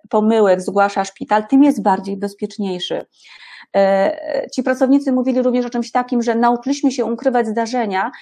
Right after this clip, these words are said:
nie czujemy wsparcia, nikt z nami tak nie rozmawia, jak tutaj wy, państwo, e, na szkoleniu. E, prosimy, żeby to przekazać do C-,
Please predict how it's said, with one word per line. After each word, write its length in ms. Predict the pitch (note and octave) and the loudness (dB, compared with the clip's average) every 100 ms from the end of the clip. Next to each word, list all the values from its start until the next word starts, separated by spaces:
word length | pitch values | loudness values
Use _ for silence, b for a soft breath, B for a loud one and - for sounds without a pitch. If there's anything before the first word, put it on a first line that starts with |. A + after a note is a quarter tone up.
| B B | B B
nie 100 | A3 | -2
czujemy 340 | A#3+ C4 B3+ | 0 2 2
wsparcia, 500 | B3+ - A#3 G#3 G#3+ | -2 -2 0 0 -2
nikt 260 | G3 C4 B3+ | -2 -2 -2
z 40 | |
nami 240 | A#3+ A#3 A3+ | -2 -2 -2
tak 240 | B3 B3 | -4 -4
nie 100 | A#3+ | -4
rozmawia, 360 | A3+ A3 A3+ A#3 | -4 0 2 2
jak 120 | A3+ | 0
tutaj 300 | A3 A3 G#3+ | -2 0 0
wy, 160 | A3 A#3 | 2 2
państwo, 600 | A3 A3 - A3 G#3+ G#3+ B B _ | 2 -2 -4 0 0 -2 B B _
e, 340 | G3+ G3+ G3+ G#3 | 2 2 2 0
na 120 | G#3+ | -2
szkoleniu. 640 | G#3+ - G#3+ G3 E3 D#3 - B B B B | -2 -2 2 2 0 -4 -8 B B B B
E, 280 | G3+ G3 F#3+ | 0 0 0
prosimy, 360 | A#3+ A3+ C4 A#3 | -2 0 2 2
żeby 180 | A3+ | 2
to 120 | A3 A3 | -2 -4
przekazać 320 | A3 G#3+ G3 | -2 0 0
do 120 | G#3+ | -2
C-, 440 | - G#3+ G#3 - | 0 2 4 2